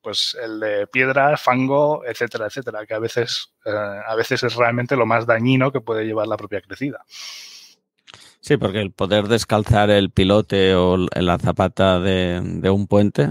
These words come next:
Speaker 2: que es la parte que está debajo que no vemos habitualmente,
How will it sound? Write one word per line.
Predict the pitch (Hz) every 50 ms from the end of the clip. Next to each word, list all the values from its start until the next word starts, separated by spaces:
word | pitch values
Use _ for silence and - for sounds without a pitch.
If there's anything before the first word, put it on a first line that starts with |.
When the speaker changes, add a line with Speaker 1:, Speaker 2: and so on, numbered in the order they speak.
| 156 -
Speaker 2:
que | - 101
es | 101 -
la | - 85 85
parte | - 90 85 87 92 90
que | - 95
está | 90 - - - 92 90
debajo | 87 90 90 92 95 - - 87 87
que | 95
no | 90 87 87 87 85
vemos | 92 101 104 101 98 -
habitualmente, | - 90 90 - 92 92 95 98 107 - 139